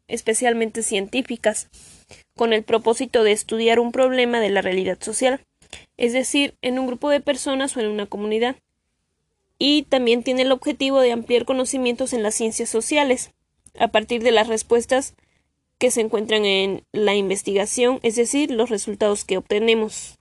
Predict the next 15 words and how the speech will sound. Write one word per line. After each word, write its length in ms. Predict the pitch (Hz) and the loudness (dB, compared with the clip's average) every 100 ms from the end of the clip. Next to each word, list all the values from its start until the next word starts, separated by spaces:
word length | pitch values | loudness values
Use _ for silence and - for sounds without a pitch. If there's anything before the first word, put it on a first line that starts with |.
| - | -8
al 160 | 185 175 | -6 -6
hacer 240 | - 175 | -6 -6
la 80 | 170 | -6
investigación. 680 | - - 139 196 262 269 _ _ _ _ _ _ _ _ _ _ _ _ _ - | -8 -4 -2 -2 -2 -4 _ _ _ _ _ _ _ _ _ _ _ _ _ -4
Bueno, 320 | 220 202 196 | 0 2 0
también 280 | 247 240 277 | 0 2 4
en 120 | 294 | 4
esta 180 | 294 330 | 2 2
investigación 800 | 311 311 311 302 294 - 294 339 415 - | 2 2 2 2 2 2 2 0 -4 -10
se 160 | - 262 | -2 0
involucra 480 | 247 233 233 247 285 | 2 2 2 2 0
el 80 | |
conocimiento 720 | 277 254 226 254 220 226 254 | 2 2 2 2 2 4 4
de 180 | 240 240 - | 4 4 0
instituciones 1080 | 233 - 220 220 220 - 285 262 233 - | -6 -4 -6 -2 -4 -2 0 0 -2 -6